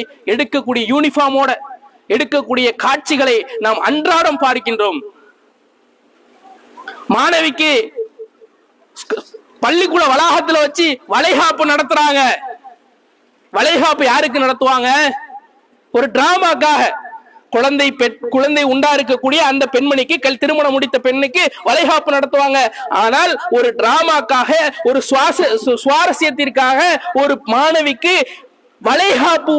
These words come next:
ஒரு பள்ளிக்கூடத்தில் நடக்கப்படுகின்றது என்று சொன்னால் கல்வி நிறுவனங்கள் எதை நோக்கி சென்று கொண்டிருக்கின்றது என்பது இங்கே மிகப்பெரிய கேள்விக்குறியாக இருக்குது. பர்த்டே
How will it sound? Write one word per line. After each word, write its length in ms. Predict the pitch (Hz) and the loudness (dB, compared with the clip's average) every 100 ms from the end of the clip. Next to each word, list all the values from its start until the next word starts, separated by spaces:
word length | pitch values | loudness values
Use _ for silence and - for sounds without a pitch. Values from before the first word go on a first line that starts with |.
| 285 | 0
ஒரு 100 | 269 | 0
பள்ளிக்கூடத்தில் 680 | 269 349 320 311 277 285 269 | 0 0 0 0 0 0 0
நடக்கப்படுகின்றது 760 | 254 320 - 285 285 269 262 262 | 0 -2 -2 -2 0 0 0 0
என்று 120 | 247 240 | -2 -2
சொன்னால் 300 | 254 339 302 - - | 0 0 0 -4 -2
கல்வி 300 | 262 370 381 320 | -2 0 0 0
நிறுவனங்கள் 540 | 302 349 330 302 294 254 285 | 0 2 0 2 0 0 0
எதை 120 | 381 370 | 2 2
நோக்கி 280 | 339 285 285 220 - | -2 -2 -2 -2 -2
சென்று 240 | 277 330 285 | -2 0 0
கொண்டிருக்கின்றது 640 | 311 294 285 285 269 269 269 | 0 0 -2 -2 0 0 0
என்பது 260 | 262 269 262 - 269 | 0 0 0 -2 -2
இங்கே 140 | 269 262 | 0 2
மிகப்பெரிய 400 | 339 339 330 311 - 311 | 0 0 0 0 0 0
கேள்விக்குறியாக 640 | 370 370 320 311 285 254 | 0 0 0 0 2 0
இருக்குது. 320 | 277 277 277 214 - 440 - - _ _ _ _ _ _ _ _ _ _ _ _ _ - - - - - | -2 0 0 0 -4 -16 -18 -20 _ _ _ _ _ _ _ _ _ _ _ _ _ -20 -20 -14 -10 -2
பர்த்டே 420 | 269 359 359 330 | -2 0 0 0